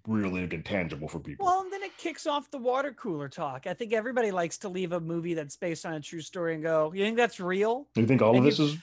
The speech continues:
Speaker 2: you've always
Speaker 1: like
Speaker 2: got somebody at me at the table being like, "No." And
Speaker 1: And
Speaker 2: then
Speaker 1: then you go
Speaker 2: somebody
Speaker 1: down
Speaker 2: else at the table being like, "It's happened
Speaker 1: <laughs> It's,
Speaker 2: to me."
Speaker 1: it's happened. Yeah. And then you go down the rabbit hole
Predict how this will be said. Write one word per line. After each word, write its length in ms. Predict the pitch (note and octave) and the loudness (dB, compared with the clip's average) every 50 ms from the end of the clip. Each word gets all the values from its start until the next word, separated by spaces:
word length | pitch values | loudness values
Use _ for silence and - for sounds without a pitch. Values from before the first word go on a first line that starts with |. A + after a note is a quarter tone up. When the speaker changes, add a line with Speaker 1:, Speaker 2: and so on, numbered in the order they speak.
| - - | -12 -8
Speaker 2:
you've 200 | - A3 A#3 G#3+ | -4 -2 2 4
always 260 | C4+ C#4+ C#4+ D4 B3+ | 6 8 8 8 8
Speaker 1:
like 0 | |
Speaker 2:
got 160 | - C4 A#3 - | 6 2 0 0
somebody 320 | - D4 C#4 B3+ A#3+ B3 | 0 0 0 2 4 4
at 100 | A#3+ A3+ | 4 2
me 180 | A3 A#3 A#3+ A3+ | 2 2 2 2
at 100 | G3+ - | 2 0
the 60 | F3+ | -2
table 320 | - F#3+ F#3+ F#3 E3+ F3+ | -6 -4 -2 -2 -2 -2
being 160 | E3 F3 F3+ | -2 -2 -2
like, 200 | F3 F3+ F3+ F3 - _ _ _ | 0 0 0 0 -2 _ _ _
"No." 380 | B3 C#4 E4 D#4 A#3 D3+ - - _ _ _ - | -2 2 4 4 4 4 2 -4 _ _ _ -2
And 100 | - G3 | 2 6
Speaker 1:
And 60 | C3 C3+ | 8 10
Speaker 2:
then 40 | |
Speaker 1:
then 100 | D3 D#3+ | 10 10
you 60 | F3 F#3 | 10 10
go 60 | F3+ | 12
Speaker 2:
somebody 80 | E3+ D#3 | 12 12
Speaker 1:
down 140 | D#3 D3+ - | 12 12 10
Speaker 2:
else 200 | - - - C4 | 8 6 4 2
at 100 | A#3+ G3 | 0 0
the 60 | G#3+ | 0
table 320 | - - A3+ G3+ G3 G3+ | -2 0 0 2 2 2
being 180 | G3 F3+ G#3 G3+ | 2 2 0 0
like, 200 | G#3 G#3 G3 - | 0 0 0 0
"It's 180 | - G#3 - - | -4 -8 -8 -8
happened 400 | - A#3 - A#3 A#3 A3+ F#3 D#3+ C#3 | -8 -4 -4 -4 -4 -2 0 2 2
Speaker 1:
<laughs> 0 | |
It's, 100 | B2+ G2+ | 2 2
Speaker 2:
to 60 | - | 2
me." 160 | - B2 A#2+ | 0 2 2
Speaker 1:
it's 100 | G#2 - | 4 4
happened. 420 | C3+ A#2 A#2 A2+ - F2+ D#2 D2+ - - | 6 6 6 6 4 2 -4 -4 -4 -2
Yeah. 240 | G2+ G2 F2 D2 - - | 0 0 0 0 0 0
And 100 | A#2 B2 | 4 4
then 80 | C3 | 6
you 60 | C#3+ | 8
go 100 | D3+ D#3 | 8 8
down 140 | C#3+ D3 C#3+ | 8 8 8
the 100 | C#3 B2 | 6 6
rabbit 300 | A#2 B2+ D3 D#3+ D#3+ C3+ | 4 4 4 2 0 -2
hole 420 | A#2+ A2 G#2 G2 G2 F#2+ F#2+ F#2 | -2 -4 -4 -6 -4 -6 -8 -8